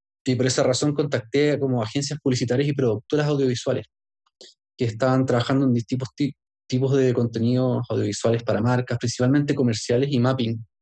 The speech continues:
Estuve muy metido en el mapping, que es proyecciones sobre edificaciones, ¿ah? Y que se hacen como una especie de eventos más o menos interactivos. Bueno, y, mm,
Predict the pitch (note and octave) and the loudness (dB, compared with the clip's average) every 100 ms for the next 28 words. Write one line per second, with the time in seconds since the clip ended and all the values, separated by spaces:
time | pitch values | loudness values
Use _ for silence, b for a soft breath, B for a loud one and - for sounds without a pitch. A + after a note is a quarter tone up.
0 | _ - B2+ B2+ B2 A2+ A#2 B2 A#2+ A2 | _ -4 -2 0 0 -2 -2 0 0 0
1 | A2 G2+ - - A2+ - G2+ G2+ - G2 | -2 -6 -8 -8 -8 -6 -4 -4 -2 -2
2 | A2 - G#2+ F#2 G2+ - B A#3 B _ | -2 -2 -2 0 -4 -8 B -14 B _
3 | - A2 A2+ A#2 A2 B2 A2+ A2 A2 C#3 | -2 0 0 -2 0 0 2 0 -2 -6
4 | - _ _ _ _ - A#2 A2+ A2 G#2+ | -8 _ _ _ _ -6 -2 0 0 0
5 | A#2 A2+ A2+ A2+ - A2 G#2+ A2 A2 A2+ | 0 2 0 -2 -2 0 0 0 -2 -2
6 | A2 G#2+ G#2+ A2+ G#2+ G2+ - G2 G2 _ | 0 0 0 -2 -2 -4 -4 -8 -8 _
7 | _ _ _ _ B B B B _ _ | _ _ _ _ B B B B _ _
8 | - A2 D3 E3+ E3 D#3 D3+ C#3+ C#3 C3 | -12 -2 2 4 2 2 4 4 4 2
9 | B2 | 0